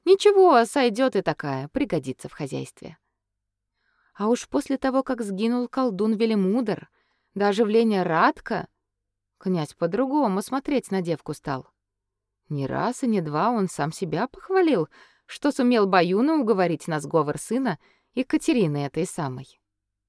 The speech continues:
А тут вернулся родич, племянник троюродный. Был просто королевич без королевства, министрель Леонтий, а стал король. Да, пока просто не хочется ему делами заниматься, оно и понятно.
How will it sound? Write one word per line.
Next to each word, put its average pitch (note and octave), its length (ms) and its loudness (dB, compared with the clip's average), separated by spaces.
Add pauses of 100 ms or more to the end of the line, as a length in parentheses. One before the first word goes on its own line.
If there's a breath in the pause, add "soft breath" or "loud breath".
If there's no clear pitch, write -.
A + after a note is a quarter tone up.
(400)
А C#3 80 -6
тут F3+ 260 -8
вернулся C4 540 0
родич, D#3 560 0
племянник E3 600 -2
троюродный. D3+ 800 -2 (360)
Был E3 220 2
просто E3+ 360 0
королевич D#3+ 540 2
без A#3 200 -6
королевства, D#4 640 0 (420)
министрель C#4 580 2
Леонтий, B3 600 0 (400)
а D3 140 -10
стал C#3 320 -8
король. D#3 480 -4 (880)
Да, F#3+ 580 2
пока F#3+ 300 2
просто F3+ 400 0
не D#3+ 100 0
хочется F4 480 0
ему A3+ 180 4
делами E3+ 420 0
заниматься, D3+ 580 -2
оно C#3 160 -6
и C#3+ 100 -8
понятно. D#3+ 640 -2